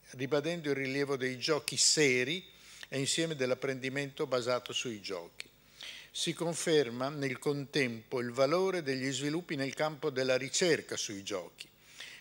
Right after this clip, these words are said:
Così, oltre a una profonda comprensione della struttura dei giochi e dell'apprendimento a livello globale, le interconnessioni devono essere prese in considerazione per l'azione pedagogica.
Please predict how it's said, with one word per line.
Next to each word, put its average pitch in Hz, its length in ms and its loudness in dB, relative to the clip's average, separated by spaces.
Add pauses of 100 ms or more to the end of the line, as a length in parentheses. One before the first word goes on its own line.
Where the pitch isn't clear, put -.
Così, 139 440 0 (280)
oltre 156 380 2
a - 20 2
una 123 220 -2
profonda 156 640 -2
comprensione 131 800 -4
della 113 220 0
struttura 143 1000 -4
dei 104 260 -6
giochi 113 540 -2 (380)
e 139 100 0
dell'apprendimento 127 1040 0
a 110 40 2
livello 110 420 -2
globale, 151 520 0
le 135 180 4
interconnessioni 165 1600 0 (400)
devono 139 280 2
essere 139 300 2
prese 151 300 0
in 123 80 -6
considerazione 131 920 -2
per 127 160 -4
l'azione 117 400 -4
pedagogica. 92 800 -10